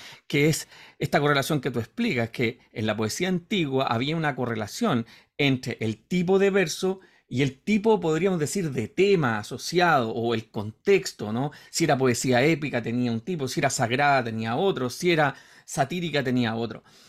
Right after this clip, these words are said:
Y esta es una cuestión que evidentemente desde la contemporaneidad, en que básicamente los principios, por supuesto, sembrados por el romanticismo, de la libertad y la expresión, ¿no? Aparecen como,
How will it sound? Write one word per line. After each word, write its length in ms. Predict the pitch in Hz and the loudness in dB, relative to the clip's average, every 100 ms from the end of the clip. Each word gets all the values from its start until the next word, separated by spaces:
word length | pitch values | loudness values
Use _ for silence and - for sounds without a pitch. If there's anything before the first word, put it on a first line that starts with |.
| - | -14
Y 140 | - 214 | -4 -2
esta 160 | 254 | 0
es 60 | 269 | 0
una 160 | 208 170 | 0 0
cuestión 320 | 151 180 185 | -4 -6 -4
que 80 | 175 | -2
evidentemente 800 | 135 139 143 135 156 135 127 113 | -2 -2 -2 -2 0 -2 -2 -2
desde 180 | 110 | -2
la 120 | 107 107 | -4 -4
contemporaneidad, 1080 | 113 110 107 107 104 107 107 113 135 123 | -6 -4 -4 -2 -2 -2 0 0 2 2
en 100 | 107 | 0
que 120 | - | -2
básicamente 600 | 107 110 117 110 110 117 | -2 -2 -2 -2 -2 -2
los 140 | 113 101 | -4 -6
principios, 680 | - 104 - 117 113 110 101 | -6 -6 -2 0 2 0 -2
por 160 | 107 | -6
supuesto, 760 | - 107 113 113 104 101 107 101 - - | -4 -4 -2 -2 -2 -2 -6 -8 -12 -12
sembrados 640 | - 131 110 123 127 131 | -4 0 2 4 4 2
por 120 | 127 117 | 2 0
el 80 | 107 | 0
romanticismo, 920 | 113 107 107 104 - 135 143 135 117 | -2 -2 -4 -8 -4 0 2 4 4
de 100 | 113 | 2
la 120 | 110 | 0
libertad 800 | 104 104 104 - - 117 120 120 | -2 -4 -6 -4 -2 0 2 2
y 60 | 117 | 0
la 100 | 107 | -2
expresión, 800 | - 107 - 156 131 123 123 123 - - | -4 -8 -4 0 2 4 4 2 -2 -4
¿no? 260 | 123 127 127 | 0 2 0
Aparecen 500 | - 113 113 120 139 | 0 -2 -2 -2 -6
como, 400 | 120 107 107 104 | -6 -6 -6 -6